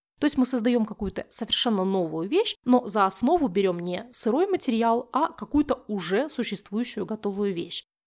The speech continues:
Например, мы переделали какое-то старое платье в юбку и топ.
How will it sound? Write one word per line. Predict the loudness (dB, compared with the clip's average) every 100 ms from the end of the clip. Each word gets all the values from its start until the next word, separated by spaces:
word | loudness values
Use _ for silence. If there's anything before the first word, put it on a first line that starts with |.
| _
Например, | -2 0 2 2
мы | 0 -2 -2
переделали | 0 2 2 2 2 -2 -4
какое-то | -4 -2 0
старое | -2 -2 -4 -4
платье | -4 0 2 2 0 0 -2
в | -8
юбку | 2 2 2 -4 -2
и | -2
топ. | -2 4 4